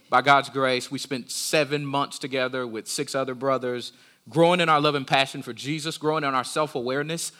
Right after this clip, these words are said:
our awareness of ourselves, our awareness of our particular context in which we would be planting churches, and, and God has been faithful. And so, again, we sat on a couch in Memphis, Tennessee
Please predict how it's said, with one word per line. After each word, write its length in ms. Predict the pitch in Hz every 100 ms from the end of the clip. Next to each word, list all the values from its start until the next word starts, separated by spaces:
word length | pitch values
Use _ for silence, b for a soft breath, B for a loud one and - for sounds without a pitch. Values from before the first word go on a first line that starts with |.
| b -
our 100 | 131
awareness 380 | 131 147 147 131
of 100 | 117
ourselves, 720 | 107 - 156 156 151 139 - b b b
our 120 | - 131
awareness 540 | 135 156 156 147 -
of 500 | - 131 127 117 110
our 200 | 127 113
particular 480 | 104 139 - 156 127
context 540 | 110 151 143 - 139 143
in 100 | 135
which 200 | 135 135
we 100 | 123
would 140 | 104
be 80 | 117
planting 420 | - 127 120 110
churches, 480 | - 131 131 135 117
and, 160 | 104 b b -
and 80 | 135
God 220 | 156 156
has 80 | 123
been 160 | 135
faithful. 580 | - 110 98 - 78 - b b
And 120 | 143
so, 340 | 139 160 135 - - -
again, 680 | 147 147 202 165 110 101 78
we 220 | 117 156 208
sat 300 | - 170 156
on 100 | 143
a 60 |
couch 400 | - 147 135 -
in 80 | 135
Memphis, 320 | 139 131 127
Tennessee 720 | - 127 113 - 143 117 113